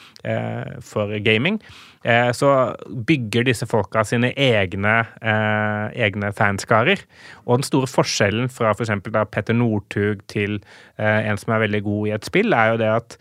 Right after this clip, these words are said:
han eller hun har ofte da sånn daglige, lange, seks timers sesjoner hvor de kun bare si-, sitter og spiller og snakker med fansa sine hver eneste dag, som gjør at folk faktisk blir kjent med dem som mennesker. Så på en måte som sponsorobjekter,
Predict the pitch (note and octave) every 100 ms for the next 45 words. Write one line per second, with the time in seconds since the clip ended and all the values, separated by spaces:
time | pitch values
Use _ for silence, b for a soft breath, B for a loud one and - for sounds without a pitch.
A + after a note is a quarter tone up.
0 | B B - A2+ B2+ B2+ B2 A2+ A#2+ C#3
1 | B2 A2+ A#2+ A#2+ - G#2+ A2 A2 G#2+ A#2+
2 | A2+ G#2 G2 F2+ F#2+ G#2 A2+ A2 A#2+ A#2+
3 | G2+ G2+ A2 - - - - - A2 A2+
4 | B2 - G#2+ A2+ B2+ A#2 - B2 A#2+ A2+
5 | G#2+ A2+ - F#2+ A2 A2+ - G2+ G2+ G#2
6 | - - - - G#2+ A2 G#2 F#2 G2+ G#2+
7 | A#2+ A#2 A#2 G2 A2 E3 E3 B B B
8 | - B2 A#2 A#2+ G#2+ A2+ G#2+ G#2+ - G#2
9 | F2+ - G#2 G#2+ - G#2 A2+ A#2 G2 -
10 | F#3 - b b b b - B2+ B2+ -
11 | A#2+ A#2 A2+ - G#2 F#2+ - A2+ A2 B2+
12 | - - B3+